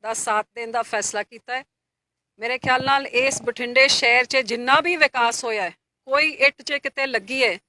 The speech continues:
ਇਸ ਇਲਾਕੇ ਨੂੰ ਜਿੰਨੇ ਪੰਦਰਾਂ ਸਾਲ ਪਹਿਲੇ ਪਿਛੜਿਆ ਹੋਇਆ ਇਲਾਕਾ ਕਿਹਾ ਜਾਂਦਾ ਸੀ, ਅੱਜ ਇਸ ਇਲਾਕੇ ਨੂੰ ਪੰਜਾਬ ਦਾ ਸਭ ਤੋਂ ਵਿਕਸਿਤ ਜੇ ਸ਼ਹਿਰ ਮੰਨਿਆ ਜਾ ਸਕਦਾ, ਤਾਂ ਮੈਂ ਕਹਿ ਸਕਦੀ ਹਾਂ ਲੁਧਿਆਣਾ ਚੰਡੀਗੜ੍ਹ ਦੇ ਨਾਲ ਬਰਾਬਰ ਦਾ।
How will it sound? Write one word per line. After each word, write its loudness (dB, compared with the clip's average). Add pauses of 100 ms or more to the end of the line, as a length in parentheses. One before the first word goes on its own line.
(340)
ਇਸ -2 (140)
ਇਲਾਕੇ 0
ਨੂੰ -6
ਜਿੰਨੇ -2 (400)
ਪੰਦਰਾਂ 0
ਸਾਲ 2
ਪਹਿਲੇ 2
ਪਿਛੜਿਆ -2
ਹੋਇਆ 0
ਇਲਾਕਾ -2
ਕਿਹਾ -4
ਜਾਂਦਾ -4
ਸੀ, -8 (680)
ਅੱਜ 0
ਇਸ 0
ਇਲਾਕੇ 2
ਨੂੰ -4 (160)
ਪੰਜਾਬ 2
ਦਾ 0
ਸਭ -6 (100)
ਤੋਂ -4
ਵਿਕਸਿਤ -6 (680)
ਜੇ -4
ਸ਼ਹਿਰ -2
ਮੰਨਿਆ 0
ਜਾ 2
ਸਕਦਾ, -2
ਤਾਂ 0
ਮੈਂ 2
ਕਹਿ -4
ਸਕਦੀ -4
ਹਾਂ 0 (360)
ਲੁਧਿਆਣਾ 2
ਚੰਡੀਗੜ੍ਹ -2
ਦੇ -2
ਨਾਲ -2
ਬਰਾਬਰ 0
ਦਾ। -4